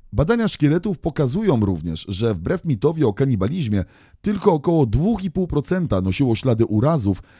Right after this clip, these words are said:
a większość z nich była niegroźna. Nie ma dowodów na istnienie fortyfikacji ani masowych grobów, które wskazywałyby na zorganizowane wojny na wyspie.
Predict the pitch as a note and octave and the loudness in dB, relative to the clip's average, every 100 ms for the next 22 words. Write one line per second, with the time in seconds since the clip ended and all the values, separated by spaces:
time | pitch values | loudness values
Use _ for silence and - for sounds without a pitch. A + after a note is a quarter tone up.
0 | _ B2+ A#2 B2+ E3 F3 A2 A#2 A2+ B2 | _ -2 2 0 2 0 0 -2 0 2
1 | C#3 D#3 D#3 D#3+ F2+ D2+ - - _ _ | 2 0 2 2 0 -4 -12 -18 _ _
2 | _ - C3+ G#3 G3 F#2+ F2 G2+ A#2 A#2 | _ -4 0 2 2 0 0 0 0 0
3 | A#2+ - - C#3 C3 - A2+ A2+ G2+ - | -2 -2 -2 0 0 -2 -4 -8 -12 -2
4 | B2 C3+ D3+ C#3+ C#3+ C#3+ C3+ C3 D3 C#3 | -2 0 0 0 0 -2 -2 -2 -2 -2
5 | G2+ D3+ D#3+ G2 F2+ - _ - - F3+ | 0 0 2 0 -2 -14 _ -2 2 2
6 | F3 - - C#3+ A#2 G#2 E3 C3+ F2 D#2 | 0 -6 -4 -2 0 0 2 2 2 -2
7 | D#2 - A2+ G#2+ C3 C3+ C#3+ C3 A2+ G#2+ | -6 -2 -2 0 0 0 2 2 2 0
8 | A#2+ G2+ G2+ F#2+ G2 A#2 A2+ - E2 B1 | 0 0 0 0 0 0 0 -2 -10 -12